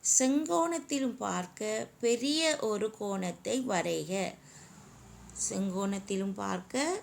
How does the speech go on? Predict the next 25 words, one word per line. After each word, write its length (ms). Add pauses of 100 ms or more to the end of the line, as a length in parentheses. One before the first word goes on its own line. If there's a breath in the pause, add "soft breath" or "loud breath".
(140)
பெரிய 380
கோணம். 360
செங்கோணம் 560
தெரியும் 420
எங்களுக்கு 420
தொண்ணூறு 480
பாகை 320
என்று. 200 (140)
ஆகவே 280 (140)
இந்த 160 (100)
கோ-, 220
வ-, 300
அடுத்த 280
மூணாவது 560
சொல்லப்பட்டிருக்கின்றது, 1000 (560 loud breath)
செங்கோணத்திலும் 960
பார்க்க 380 (120)
பெரிய 320 (100)
ஒரு 180 (120)
கோணம். 400
ஆகவே 380
இந்த 180 (120)
தொண்ணூறு 420 (100)
பாகையை 320
விட 180